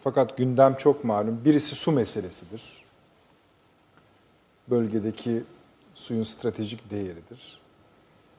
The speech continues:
Ama aslında yine bölgedeki suyun savaş nedeni ve savaş silahı olma kapasitesidir.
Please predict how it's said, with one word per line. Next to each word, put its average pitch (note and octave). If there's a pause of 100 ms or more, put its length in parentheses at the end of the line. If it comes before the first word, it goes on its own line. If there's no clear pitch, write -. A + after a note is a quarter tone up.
(520)
Ama B2+
aslında A#2+
yine B2+
bölgedeki A#2
suyun B2 (300)
savaş D#3
nedeni C#3
ve G3
savaş E3
silahı C3+
olma C#3
kapasitesidir. F#2+